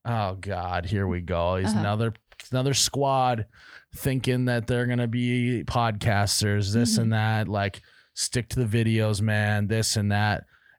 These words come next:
Speaker 1: And then, like, you just push past that, and now, like, we float in and out of the top two hundred comedy podcasts in the U S.
Speaker 2: Uh-huh.
Speaker 1: And, y-, you know, like,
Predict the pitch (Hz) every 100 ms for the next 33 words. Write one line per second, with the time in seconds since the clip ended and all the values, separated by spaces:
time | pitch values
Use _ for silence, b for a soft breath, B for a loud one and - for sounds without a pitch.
0 | - 117 131 135 123 - 113 117 - -
1 | 139 - 127 120 110 104 92 98 110 104
2 | 110 113 113 113 107 - - _ _ _
3 | _ _ - 117 110 - 110 120 - 110
4 | 117 110 110 113 98 104 - - 107 -
5 | - 110 110 110 101 90 98 104 98 98
6 | 98 95 - 98 101 - 95 95 101 104
7 | 98 - - - 180 180 139 208 _ _
8 | _ _ - 107 107 101 98 - - 131
9 | - 143 147 147 135 -